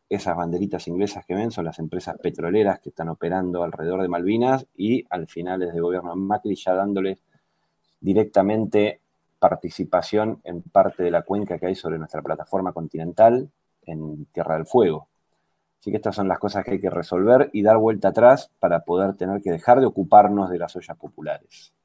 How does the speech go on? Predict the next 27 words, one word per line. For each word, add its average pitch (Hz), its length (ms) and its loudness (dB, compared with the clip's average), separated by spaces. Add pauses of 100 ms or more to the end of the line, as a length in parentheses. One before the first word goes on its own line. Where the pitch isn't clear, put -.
(1120)
Con 101 200 -2
buena 139 220 8
planificación 113 800 -2
y 117 120 2
organización 110 880 2 (260)
se - 160 -8
le 98 80 0
pudo 110 240 -2
torcer 101 300 -4
el 104 80 2
brazo 110 400 -2 (160)
cinco 151 580 0
veces 104 600 -4
a 92 100 -2
uno 104 200 -2
de 90 60 -2
los 87 120 -8
tipos 95 260 -8
más 95 140 -2
ricos 98 320 -4
del 78 80 -4
mundo. 67 340 -18 (1500)
Así 101 220 -6
que, 104 220 -2 (680)
en 90 140 -4
nuestra 104 300 -2
visión, 113 520 -2